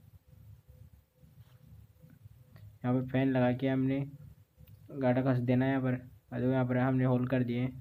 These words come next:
और देखो, ये हमारे दो fan, इनको लगा देंगे हम। इनको जब लगाए तो स्क्रू बहुत tight करना है, क्योंकि इसको बिल्कुल भी ऐसे ढीला नहीं होना चाहिए। और देखो, आपको testing करके दिखा रहा हूँ उसकी।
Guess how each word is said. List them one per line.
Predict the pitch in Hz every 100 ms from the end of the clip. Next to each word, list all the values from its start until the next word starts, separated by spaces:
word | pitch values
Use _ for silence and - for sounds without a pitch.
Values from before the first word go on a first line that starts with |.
| -
और | 120
देखो, | 123
ये | 123 123
हमारे | 123 123 120
दो | 117
fan, | 123 120
इनको | 123 123 123
लगा | 120 117 117
देंगे | 123 131
हम। | 135 135 - - - - - - _ - - - - - - - - - - - - _ _ - - _ _ _ _ _ - _ _ _ - _ _ _ - _ _ _ - _
इनको | 139 139 139 135
जब | 135 135
लगाए | 135 131 131 135
तो | 135 135 -
स्क्रू | - - 139 131
बहुत | 127 127
tight | 131 127
करना | 131 123 127
है, | 127
क्योंकि | 131 135 139
इसको | 135 135 135 165 - - _ _ 131
बिल्कुल | 131 131 135 135
भी | 135 - - - -
ऐसे | 135 139 139
ढीला | 123 131 139 135
नहीं | 127
होना | 127 131
चाहिए। | 131 131 131 127 - - _ _ - _ _ 131
और |
देखो, | 123 127
आपको | 135 131 131
testing | 123 123 - 131
करके | 127 123
दिखा | 120 127
रहा | 113
हूँ | 123
उसकी। | 131 - 127